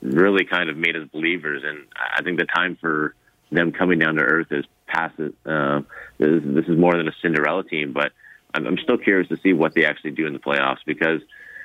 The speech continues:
if, if they're a, if they're this good in the regular season, then they should be a Stanley Cup contender. And yet, are you, are you still kinda considering them a Stanley Cup contender?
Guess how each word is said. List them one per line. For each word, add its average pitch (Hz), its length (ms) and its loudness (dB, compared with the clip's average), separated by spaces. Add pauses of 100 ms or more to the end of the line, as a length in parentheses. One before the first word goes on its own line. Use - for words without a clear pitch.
(540)
if, - 280 2 (120)
if - 160 -4
they're 117 240 4
a, 95 80 4
if 85 200 -4
they're 113 160 4
this 92 240 2
good 87 140 4
in 80 60 0
the 80 100 -2
regular 78 380 0
season, 73 400 0
then 71 240 -6
they 80 100 0 (120)
should 98 220 2
be 80 340 4
a 65 80 -10
Stanley 76 280 -2
Cup - 200 -6
contender. 76 440 0
And 73 100 0
yet, 76 220 0 (160)
are 80 100 0
you, 87 220 -2 (580)
are 98 60 0
you 107 140 2
still 123 160 2
kinda 95 380 0
considering 101 520 2
them 104 120 2
a 92 40 -2
Stanley 98 280 0
Cup - 160 -4
contender? 95 680 2